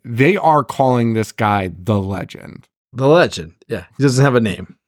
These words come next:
Speaker 2: <laughs> Doesn't have a nickname.
Speaker 1: Cool. So the legend. So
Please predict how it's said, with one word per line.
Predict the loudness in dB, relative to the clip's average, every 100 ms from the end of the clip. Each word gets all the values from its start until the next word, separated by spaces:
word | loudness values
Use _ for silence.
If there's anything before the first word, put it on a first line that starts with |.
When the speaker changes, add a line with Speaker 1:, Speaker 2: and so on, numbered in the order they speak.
| -4
Speaker 2:
<laughs> |
Doesn't | -2 -4 -8 _ _ _ _ -2 0
have | 4
a |
nickname. | 2 2 2 2 0 -4 _ _ -20 -20 -20 _ _ _ _ -20
Speaker 1:
Cool. | -16 -12 -12 -14 _ _ _ _ _ _ _ _
So | -4 2 4 6 4 4
the | 4
legend. | 2 4 4 2 2 -2 -2 -2 -6 -10
So | -20 -16 0 2 4 2